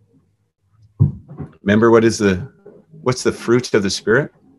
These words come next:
So the Spirit is the essence of him. And what does his, what's the fruit of him in us? It's love. And how does love manifest?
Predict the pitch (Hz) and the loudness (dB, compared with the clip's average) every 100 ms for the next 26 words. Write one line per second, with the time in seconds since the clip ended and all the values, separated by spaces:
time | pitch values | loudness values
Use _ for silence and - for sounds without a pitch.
0 | _ _ _ _ _ _ _ _ _ - | _ _ _ _ _ _ _ _ _ -20
1 | - _ _ _ - - 104 92 - 156 | -20 _ _ _ -12 -4 -2 -2 0 2
2 | 147 131 120 120 143 147 131 127 131 131 | 2 2 4 6 4 2 0 0 2 2
3 | 90 98 - - - _ - 110 107 139 | 2 -2 -8 -20 -20 _ 0 2 4 4
4 | - 117 - 131 123 - 120 - - - | 2 -2 0 0 0 -4 -10 -6 -6 -4
5 | 147 143 117 98 113 104 117 127 104 104 | -4 -2 -2 0 0 2 0 0 0 -4
6 | - 113 110 - 117 131 185 202 226 208 | -4 0 0 -2 -8 -4 0 2 4 4
7 | 180 143 - - - - _ _ _ _ | 2 -4 -16 -20 -20 -20 _ _ _ _
8 | - 117 143 151 120 135 127 123 131 165 | -2 2 4 2 2 4 4 4 4 2
9 | 139 - 90 - - | 2 -2 -4 -8 -14